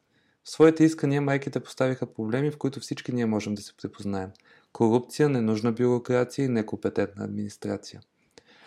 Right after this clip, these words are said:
Едно от лицата на тези протести е Красимира Обретенова. След петнайсет години борба с системата, през пролетта Красимира замина за Холандия.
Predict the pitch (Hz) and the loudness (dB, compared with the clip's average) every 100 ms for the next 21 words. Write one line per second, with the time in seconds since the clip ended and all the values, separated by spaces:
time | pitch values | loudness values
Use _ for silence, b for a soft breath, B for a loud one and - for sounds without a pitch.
0 | b - 139 160 143 156 151 143 135 123 | b 2 4 4 4 4 4 2 2 0
1 | 120 113 120 120 - 123 107 - 110 107 | -2 -2 0 0 -2 -6 -6 -4 -2 0
2 | 107 104 95 92 95 98 - B B - | 0 0 -2 -6 -12 -16 -20 B B -8
3 | 113 117 117 151 160 156 147 151 139 127 | -4 -2 0 0 0 2 2 4 4 4
4 | 123 127 - - 110 - 107 110 110 143 | 4 2 0 -14 -12 2 2 2 0 -2
5 | 135 - - 113 110 135 - 117 117 117 | -2 -4 -2 -2 0 -4 -4 -6 -2 0
6 | 117 107 104 107 104 101 - 107 101 98 | 0 0 0 -2 -2 -6 -8 -2 -2 -2
7 | - | -12